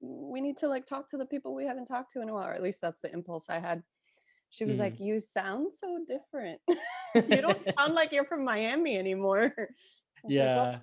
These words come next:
Speaker 1: I've been gone a while, so." <laughs>
Speaker 2: Yeah. Well, so
Speaker 1: I
Speaker 2: where are you now?
Speaker 1: I'm in Venice,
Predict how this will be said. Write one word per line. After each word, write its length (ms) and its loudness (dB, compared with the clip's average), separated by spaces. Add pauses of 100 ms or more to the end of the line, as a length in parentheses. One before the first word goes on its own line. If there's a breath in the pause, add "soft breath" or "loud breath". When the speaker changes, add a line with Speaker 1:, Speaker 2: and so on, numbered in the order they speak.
Speaker 1:
I've 120 2
been 140 2
gone 240 0
a 80 2
while, 460 2
so." 520 0 (500 soft breath)
<laughs> 200 0
Speaker 2:
Yeah. 440 2 (340)
Well, 240 6
so 160 8
Speaker 1:
I 20 10
Speaker 2:
where 180 8
are 40 8
you 140 4
now? 400 2 (580)
Speaker 1:
I'm 180 2
in 240 2
Venice, 680 0